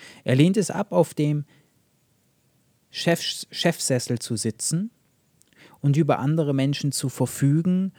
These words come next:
und konkrete Anweisungen zu machen und sich verehren zu lassen.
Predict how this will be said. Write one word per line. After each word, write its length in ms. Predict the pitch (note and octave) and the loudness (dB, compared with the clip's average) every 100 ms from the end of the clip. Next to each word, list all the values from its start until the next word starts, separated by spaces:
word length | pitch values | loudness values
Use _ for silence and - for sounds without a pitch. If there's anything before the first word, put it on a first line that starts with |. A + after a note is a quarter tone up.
| _ - | _ -6
und 120 | C#3 | 0
konkrete 540 | D3 - C3+ C3+ C3 | 0 2 0 2 2
Anweisungen 720 | C3 D#3+ D3+ A#2+ - A2+ G#2+ | 4 4 4 2 0 0 -2
zu 140 | - G#2+ | -2 -4
machen 280 | G#2 B2+ | -4 -4
und 140 | B2 B2 | -4 -2
sich 140 | B2+ | -4
verehren 420 | - - B2 A#2 | -2 0 2 2
zu 140 | G#2+ F#2 | 0 -6
lassen. 320 | D#2 D#2+ - | -8 -10 -12